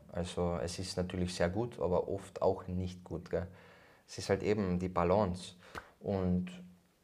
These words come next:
was soll man sagen? Also die jüngeren Generationen leben eben, sie verändern gern, verändern lieber Dinge. Also ich find, es gibt viel mehr Querdenker.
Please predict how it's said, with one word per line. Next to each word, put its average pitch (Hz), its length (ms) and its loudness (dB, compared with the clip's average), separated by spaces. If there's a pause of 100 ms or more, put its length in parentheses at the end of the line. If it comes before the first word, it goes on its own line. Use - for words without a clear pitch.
(100)
was 107 180 -8
soll 113 140 -4
man 101 120 0
sagen? 104 320 -2
Also 92 240 -4
die 92 160 -4
jüngeren 101 300 -2
Generationen 98 720 -6
leben 95 460 -6 (680)
eben, 92 680 -4 (960)
sie - 140 -6
verändern 117 420 -2
gern, 107 320 -2 (100)
verändern 113 440 -2
lieber 92 240 0
Dinge. 87 280 -4 (120)
Also 90 240 -6
ich 90 80 -6
find, 104 360 -4 (380)
es - 100 -6
gibt - 220 -6
viel 131 260 0
mehr 117 180 2
Querdenker. 85 600 2